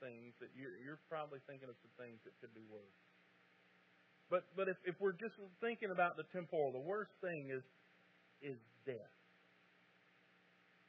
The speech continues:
But the reality is that that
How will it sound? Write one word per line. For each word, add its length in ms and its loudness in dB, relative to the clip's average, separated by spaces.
But 120 -20
the 80 -8
reality 800 -8
is 120 -12
that 160 -4
that 200 -2